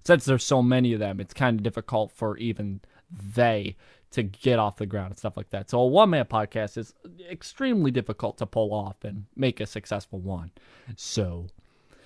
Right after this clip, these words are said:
it is something I've been trying to do for the past year, though, and I appreciate all the support that I've been given and stuff like that. But I still have a long way to go to make it really successful. I'm not gonna say anything about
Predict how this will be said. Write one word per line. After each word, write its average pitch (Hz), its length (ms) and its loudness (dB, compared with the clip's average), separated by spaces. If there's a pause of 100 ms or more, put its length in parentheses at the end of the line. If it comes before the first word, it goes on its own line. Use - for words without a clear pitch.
(340)
it 185 200 8
is 202 140 8
something 190 280 2
I've 180 120 4
been 165 120 -2
trying 175 280 0
to 170 60 0
do 208 220 -2
for 185 100 -4
the 156 80 -6
past 156 260 -2
year, 160 200 2
though, 160 200 0
and 151 80 -2
I 143 60 2
appreciate 147 480 -2
all 131 240 2
the 123 80 2
support 110 460 -2
that 107 100 0
I've 101 140 -4
been 101 120 -6
given 101 300 -4 (680)
and 120 140 -4
stuff - 180 -2
like 98 120 -4
that. 98 140 -6
But 120 100 0
I 131 40 4
still 190 180 4
have 175 100 8
a 160 60 4
long 147 260 8
way 127 140 4
to 110 60 -2
go 110 180 0
to 107 60 0
make 107 220 -2
it 113 120 -4
really 107 420 -6
successful. - 520 -12
I'm 104 80 -4
not 95 120 -6
gonna 95 120 -10
say 95 360 -4 (560)
anything 107 640 0
about 101 420 -4